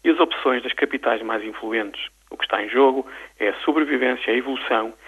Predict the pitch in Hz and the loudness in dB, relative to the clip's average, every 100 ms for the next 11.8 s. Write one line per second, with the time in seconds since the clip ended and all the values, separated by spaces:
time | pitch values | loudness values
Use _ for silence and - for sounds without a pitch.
0 | - - - 165 165 165 170 131 113 113 | -20 -10 4 4 6 6 6 6 4 2
1 | 117 113 104 104 117 101 - _ _ _ | -2 -2 -2 2 2 2 0 _ _ _
2 | _ - 131 120 110 113 120 139 139 139 | _ -2 0 2 2 2 4 4 4 0
3 | - - - 156 143 127 110 - - - | -10 -10 2 4 4 4 4 2 -4 2
4 | 156 151 - 110 - - 143 127 147 - | 4 2 -2 -10 -10 -10 -4 0 0 0
5 | 127 123 120 - 117 107 110 135 127 117 | -2 0 0 0 -2 0 -2 -2 2 2
6 | 113 107 - - - - - 170 151 147 | 2 -2 -6 -18 -14 -2 0 4 6 4
7 | - 117 113 117 113 127 117 101 - _ | 4 2 2 0 2 2 2 -2 -10 _
8 | _ _ - - - - 143 131 - 123 | _ _ -6 -6 -4 4 4 4 0 -6
9 | - - - - 135 123 127 160 156 131 | -8 -14 -14 -2 2 4 8 8 8 6
10 | 127 120 110 - 127 117 113 120 120 - | 4 4 0 -2 -2 -2 0 -4 -6 -2
11 | 117 107 - 123 120 117 117 | 0 0 -2 0 2 2 0